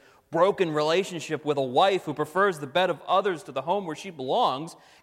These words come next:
God uses that pain to speak through Hosea about a broken relationship between Israel and God. We've seen so far seven chapters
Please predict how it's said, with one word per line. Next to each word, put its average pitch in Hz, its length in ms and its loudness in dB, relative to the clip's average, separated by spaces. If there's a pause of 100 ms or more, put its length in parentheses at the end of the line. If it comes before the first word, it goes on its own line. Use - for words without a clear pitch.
God 214 360 4
uses 165 400 -8
that 147 300 -2
pain 147 340 -4
to 165 120 -12
speak - 560 -8
through 220 420 -2
Hosea 175 640 0 (240)
about 165 260 4
a 170 40 0
broken 214 540 2
relationship 185 760 -2
between 160 440 -8
Israel 160 640 -6 (480)
and 107 220 -20
God. 113 400 -6 (760)
We've 147 160 -4
seen 190 280 -4
so 185 200 0
far 170 300 2
seven 185 460 -2
chapters 165 640 -4